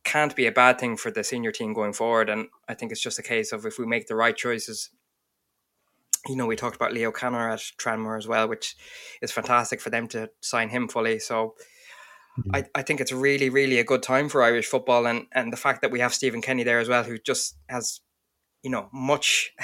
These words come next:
Speaker 1: <laughs> bigger open mind than our previous managers, which, which was unfortunate considering how narrow-minded they were at times in terms of requiring not just talent, but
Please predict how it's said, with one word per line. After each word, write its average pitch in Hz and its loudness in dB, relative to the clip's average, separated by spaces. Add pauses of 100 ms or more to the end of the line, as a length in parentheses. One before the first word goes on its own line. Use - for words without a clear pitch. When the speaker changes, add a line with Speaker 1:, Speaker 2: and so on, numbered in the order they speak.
(100)
Speaker 1:
<laughs> - 0
bigger 147 10
open 151 10
mind 143 8
than 135 6
our 131 4
previous 143 6
managers, 127 2
which, - 0
which 135 -6
was 127 -2
unfortunate 127 0
considering 120 -4
how 120 2
narrow-minded 120 4
they 120 6
were 120 8
at 117 6
times 123 6
in 113 -2
terms 120 -2
of 113 -4 (520)
requiring 120 4 (1040)
not 143 2
just - -2
talent, 135 8
but 123 0